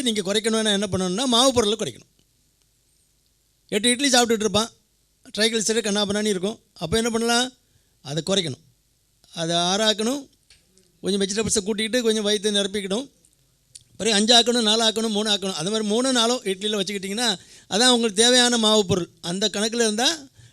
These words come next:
ட்ரைகிளிசரைடு அதிகம் வராது. சரி, நான் சும்மா ஒண்ணுமே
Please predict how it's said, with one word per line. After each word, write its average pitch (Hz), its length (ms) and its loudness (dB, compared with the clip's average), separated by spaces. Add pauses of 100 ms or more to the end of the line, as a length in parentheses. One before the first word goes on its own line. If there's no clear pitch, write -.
(120)
ட்ரைகிளிசரைடு 233 600 2
அதிகம் 208 240 -2
வராது. 170 240 -2 (1300)
சரி, 262 240 2
நான் 262 200 4
சும்மா 262 180 2 (100)
ஒண்ணுமே 294 240 4